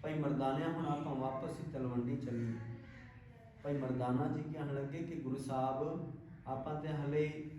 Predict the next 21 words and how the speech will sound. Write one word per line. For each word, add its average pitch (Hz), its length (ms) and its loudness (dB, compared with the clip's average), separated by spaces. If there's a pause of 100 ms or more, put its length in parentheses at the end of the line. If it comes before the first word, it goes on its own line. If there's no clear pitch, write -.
(200)
ਕੋਈ 170 200 4
ਸੌਦਾ 156 440 2
ਸਮਾਨ 156 420 0
ਵੀ 151 100 -2
ਨਹੀਂ 156 280 -2
ਖਰੀਦਿਆ, 151 400 0 (600)
ਆਪਾਂ 147 280 0
ਜਾ 147 160 2
ਕੇ 156 520 0
ਪਿਤਾ 151 380 2
ਜੀ 156 60 0
ਨੂੰ 151 120 0
ਕੀ 160 220 -2
ਦੱਸਾਂਗੇ 165 500 -2
ਕਿ 160 100 -4
ਅਸੀਂ - 240 -6
ਕੀ 170 160 -6
ਲੈ 165 140 4
ਕੇ 160 200 -2
ਆਏ 156 220 0
ਹਾਂ?" 160 240 0